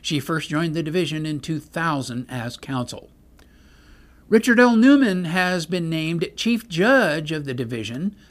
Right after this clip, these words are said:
a position he has held in an acting capacity since August two thousand eleven. The chief judge works closely with the administrative director, regional managers, and presiding judges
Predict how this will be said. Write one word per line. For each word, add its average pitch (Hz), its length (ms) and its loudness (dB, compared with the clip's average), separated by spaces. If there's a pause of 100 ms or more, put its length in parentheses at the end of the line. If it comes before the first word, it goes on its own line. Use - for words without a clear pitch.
a 127 80 -4
position 180 540 -2
he 175 140 -4
has 170 200 -2
held 190 440 0
in 180 100 -4
an 180 180 -8
acting 226 380 -2
capacity 139 640 -6
since 185 280 -8
August 170 420 -2
two 147 140 -6
thousand 156 340 -4
eleven. 170 380 -2 (760)
The 139 100 -4
chief 165 260 -2
judge 170 280 0
works 156 380 -2
closely 185 720 0
with 151 400 0
the 135 160 -2
administrative 127 680 -6
director, 156 500 -4 (240)
regional 247 400 4
managers, 147 640 -2
and 196 260 -2
presiding 123 520 -4
judges 135 500 -4